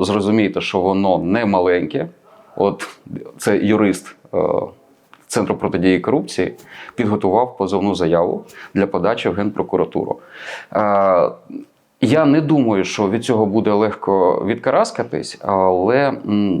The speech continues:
думаю, що це буде тестом для всіх. На-, і не стільки навіть для м-, мерія, е, Києва, а і для наших правоохоронців.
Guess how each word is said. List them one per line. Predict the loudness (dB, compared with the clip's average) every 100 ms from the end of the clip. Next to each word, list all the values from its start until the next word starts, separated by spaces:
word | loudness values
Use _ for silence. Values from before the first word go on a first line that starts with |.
| 0
думаю, | 2 2 2 0 -2
що | -4 0 2 2 0 -4
це | -2
буде | 0 0
тестом | 2 0 -2 -2 0
для | -2
всіх. | -2 -6 -6 -12 -20 -20 -2
На-, | 0
і | 2 4
не | 2
стільки | 2 -2 0
навіть | 0 0
для | 0
м-, | 0 0
мерія, | 0 2 2 2
е, | 0 0 0 2 0 -2 -4 -6 -8 -4
Києва, | 0 2 2 -2 -6 -18 -10
а | -2 0 2 2
і | 2
для | 2
наших | 0 -2 -4 -2
правоохоронців. | 0 2 0 0 -2 -2 -6